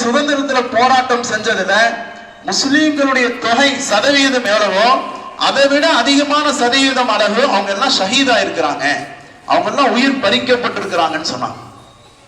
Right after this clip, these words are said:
அன்புக்குரிய பெருமக்களே, இன்னைக்கு நம்மள்ட்ட இஸ்லாத்துக்கும் நமக்கும் உள்ள தொடர்பும் ரொம்ப பலகீனமாக இருக்கு, இந்தியாவுக்கும் நமக்கும் உள்ள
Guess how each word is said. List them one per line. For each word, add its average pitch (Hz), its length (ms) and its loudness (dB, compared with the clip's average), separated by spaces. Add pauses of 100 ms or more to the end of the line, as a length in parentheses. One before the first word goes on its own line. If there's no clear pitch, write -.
(220)
அன்புக்குரிய 165 520 -2
பெருமக்களே, 143 460 -2 (520)
இன்னைக்கு 247 360 -4
நம்மள்ட்ட 214 420 0 (920)
இஸ்லாத்துக்கும் 254 800 -2 (560)
நமக்கும் 247 420 2
உள்ள 254 120 2 (120)
தொடர்பும் 247 500 2 (100)
ரொம்ப 233 280 -2
பலகீனமாக 208 640 0
இருக்கு, 156 240 -6 (640)
இந்தியாவுக்கும் 285 880 2
நமக்கும் 285 400 0
உள்ள 269 140 0